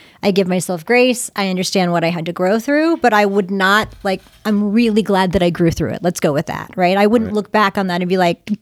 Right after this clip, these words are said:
Speaker 1: "Go me, proud mom moment."
Speaker 2: <laughs>
Speaker 1: Um, but what I took from my childhood was that I could never understand why my parents, and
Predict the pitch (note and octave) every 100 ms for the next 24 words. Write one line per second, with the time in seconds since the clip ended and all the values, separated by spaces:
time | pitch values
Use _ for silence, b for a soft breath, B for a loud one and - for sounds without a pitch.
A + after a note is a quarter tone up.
0 | A3 C4 A#3 B3 D4 B3+ A3+ B3+ A#3+ B3
1 | E4+ C#4 B3+ B3 C4+ G3+ - C3 - C3
2 | - _ A#3 A3+ G#3 F#3+ F#3+ _ - F#3+
3 | D4+ C4+ B3+ - A3+ A3+ G#3+ G#3+ - B3+
4 | - G#3+ G3+ G#3 A#3 B3 A#3 F#3+ F#3 F3+
5 | F#3 F#3 F3+ F3 - F3+ E3 - - -
6 | b b b b b b _ - A3+ -
7 | G3 G#3 G#3 A3+ A#3+ A#3+ G#3 G3 F#3 E3
8 | - - - A#2 - B B B _ _
9 | F3+ F3 F#3 F3 G#3 G3+ F#3 F3+ F#3+ F3
10 | - G3